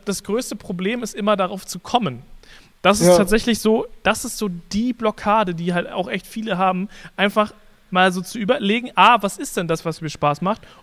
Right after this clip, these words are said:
Speaker 1: Und B, also was kann man in diesem Gebiet überhaupt machen? So, und das ist auch das, warum ich so froh bin, dass ich jetzt nicht mehr,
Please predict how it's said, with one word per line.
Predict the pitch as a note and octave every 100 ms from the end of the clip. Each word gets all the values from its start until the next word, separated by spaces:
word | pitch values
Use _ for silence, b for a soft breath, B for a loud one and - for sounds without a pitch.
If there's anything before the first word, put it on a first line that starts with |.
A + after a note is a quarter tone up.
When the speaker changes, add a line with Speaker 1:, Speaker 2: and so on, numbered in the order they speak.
| _
Speaker 1:
Und | F#3+ E3+
B, | F3+ G#3+ B3 - _ _ _ _ _ - -
also | E3 E3+
was | A3 -
kann | - A#3+
man | A#3
in | A3+ F#3+
diesem | A#3 A3+ G#3+ F#3+
Gebiet | F3 D#3+ C#4 -
überhaupt | A3 F#3 F3+
machen? | G3 - D3+ D3+ B B B
So, | - F3 F3+ B -
und | F#3
das | A#3 D4+
ist | C4
auch | B3 C4
das, | - G#3+ -
warum | G#3 F#3+ A#3
ich | A3
so | G3
froh | - F#3+ C4+
bin, | D4+ G3 C#4 C4+
dass | F#3 F#3+
ich | F#3
jetzt | F3
nicht | F#3+ A#3+ -
mehr, | F#3+ F3+ F#3